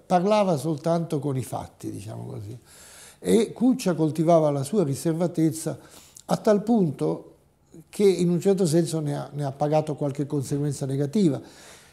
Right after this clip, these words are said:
perché siccome non davano mai informazioni sulle cose che facevano, se in un'operazione si scontrava con qualcuno e questo qualcuno aveva la peggio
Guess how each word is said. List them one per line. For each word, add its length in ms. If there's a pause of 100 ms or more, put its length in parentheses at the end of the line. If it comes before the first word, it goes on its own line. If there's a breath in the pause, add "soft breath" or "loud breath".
(120 loud breath)
perché 380
siccome 460
non 220
davano 340
mai 240
informazioni 800
sulle 280
cose 280
che 100
facevano, 680 (1040 loud breath)
se 240
in 200
un'operazione 760
si 160
scontrava 640
con 180
qualcuno 800
e 120
questo 280
qualcuno 460
aveva 260
la 120
peggio 600